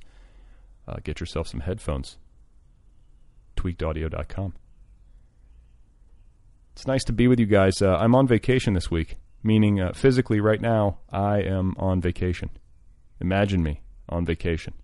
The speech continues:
uh, in the mountains of Colorado. I'm in the wilderness as we speak. But, uh, the podcast is not on vacation. The podcast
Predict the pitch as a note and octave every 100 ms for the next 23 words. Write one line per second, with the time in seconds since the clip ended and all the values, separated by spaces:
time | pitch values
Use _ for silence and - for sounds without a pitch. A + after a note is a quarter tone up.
0 | - _ _ _ _ _ _ _ D#2+ D#2+
1 | E2 E2+ E2+ D2+ E2+ - - D#2+ D#2 E2
2 | A2 - - F2+ F2+ E2 F#2 E2+ D2+ C#2
3 | - - - - - F2+ E2+ E2+ - C#2
4 | - - _ _ _ - _ _ _ _
5 | _ _ _ _ _ _ - - - F#2
6 | F2+ E2+ D#2+ B2+ C3 B2 C3 B2+ - G#2+
7 | G#2+ A2+ A#2+ A#2+ A#2+ B2 A#2 - A#2 A2+
8 | G2+ - G#2+ G2+ -